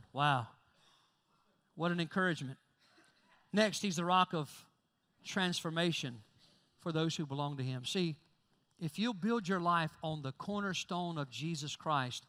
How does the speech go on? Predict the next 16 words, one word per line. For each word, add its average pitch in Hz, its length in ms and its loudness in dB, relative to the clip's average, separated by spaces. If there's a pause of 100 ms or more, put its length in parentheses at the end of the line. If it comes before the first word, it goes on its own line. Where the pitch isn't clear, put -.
(380)
you 190 300 0
will 180 320 2
not 165 400 2
be 160 140 -2
the 139 100 -4
same 156 340 -2
person 151 540 -4
as 147 300 -2
you 160 120 -2
were 156 360 0
when 143 240 -2
he 165 220 -2
was 143 260 -6
not 147 260 0
the 139 60 -8
cornerstone. 120 640 -8